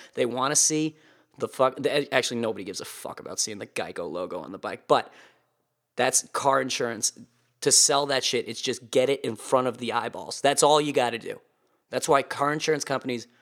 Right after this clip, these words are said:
regularly have ads that have nothing to do with the fucking product. It's just like, "Hey, fucking Geico. Fifteen minutes could save you fucking fifteen percent."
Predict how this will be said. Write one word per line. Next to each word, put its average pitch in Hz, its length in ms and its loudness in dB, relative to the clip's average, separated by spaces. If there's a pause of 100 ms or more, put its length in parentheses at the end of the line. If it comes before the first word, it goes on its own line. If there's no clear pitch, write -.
(420)
regularly 123 920 0 (280)
have 123 300 -2
ads 117 300 0
that 120 120 -6
have 117 140 -4
nothing 123 800 -2 (200)
to 143 100 -4
do 113 480 -4 (100)
with 117 300 -2
the 107 80 -10
fucking 107 420 -6
product. 92 460 -6 (320)
It's 120 180 0
just 143 240 0
like, 139 140 2
"Hey, 214 220 8
fucking 139 420 -2
Geico. 131 540 2 (500)
Fifteen 180 500 2
minutes 190 280 2
could 151 180 -2
save 151 300 0
you 147 100 -6
fucking 143 480 0
fifteen 160 400 0
percent." 156 460 -2